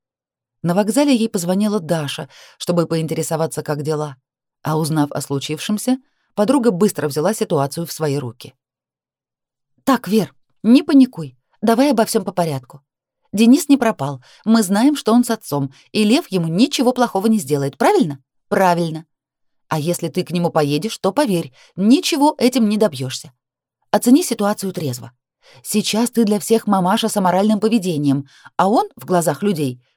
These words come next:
прилежный отец, который буквально спас от тебя ребёнка. В твоей квартире были и органы опеки, и понятые, которые могут это подтвердить. Так что сейчас у Салтыкова все козыри в руках, и «И что ты предлагаешь, Даш?»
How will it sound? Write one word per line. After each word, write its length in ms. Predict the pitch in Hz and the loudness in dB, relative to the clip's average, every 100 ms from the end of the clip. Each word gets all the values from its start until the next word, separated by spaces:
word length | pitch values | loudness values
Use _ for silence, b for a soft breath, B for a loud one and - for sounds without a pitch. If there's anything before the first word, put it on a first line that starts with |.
| - | 0
прилежный 520 | 240 233 302 320 320 | 4 4 4 0 -4
отец, 380 | 311 175 170 - _ _ _ | -4 -6 -8 -10 _ _ _
который 280 | 254 269 277 | 0 2 2
буквально 460 | 269 247 294 294 | 2 2 4 4
спас 480 | 302 - - 170 - - | 2 -6 -4 -4 -4 -6
от 180 | 139 | -8
тебя 220 | 180 185 277 | -4 0 0
ребёнка. 500 | 180 147 143 139 147 _ _ _ _ _ b b | 0 -2 -4 -6 -14 _ _ _ _ _ b b
В 60 | |
твоей 280 | - 190 226 | -2 2 2
квартире 460 | - 208 - 220 208 | 2 0 2 0 0
были 300 | 165 196 196 | 0 -2 -2
и 140 | - | 0
органы 420 | 190 180 185 180 | -2 0 -2 -2
опеки, 440 | 175 - 180 175 190 | -4 -4 -4 -4 -6
и 60 | |
понятые, 640 | 185 185 208 - 185 190 - b b | -4 -2 -2 -4 -4 -4 -4 b b
которые 320 | - 190 320 | -2 0 2
могут 300 | 320 285 339 | 4 4 4
это 160 | - 285 | 2 0
подтвердить. 640 | 320 311 330 190 131 - _ _ _ _ _ _ | -4 -4 -4 -4 -8 -12 _ _ _ _ _ _
Так 220 | 175 156 | -6 -6
что 180 | - 165 | -6 -6
сейчас 460 | - 160 - 254 196 | -6 -8 -4 -4 -4
у 40 | |
Салтыкова 540 | 170 160 170 170 196 185 | -2 -2 -2 -2 -2 -2
все 320 | - - 262 | -4 0 0
козыри 380 | - 220 233 233 | 2 2 2 2
в 60 | |
руках, 400 | 269 285 147 123 - | 0 0 -4 -4 -2
и 300 | 220 240 - _ _ _ _ _ _ _ _ _ _ _ | 2 2 0 _ _ _ _ _ _ _ _ _ _ _
«И 140 | 254 | 0
что 180 | 233 302 | 0 -2
ты 100 | 294 | -2
предлагаешь, 600 | 262 254 262 220 208 147 | 0 2 2 2 0 0
Даш?» 360 | 185 214 139 | 0 0 -2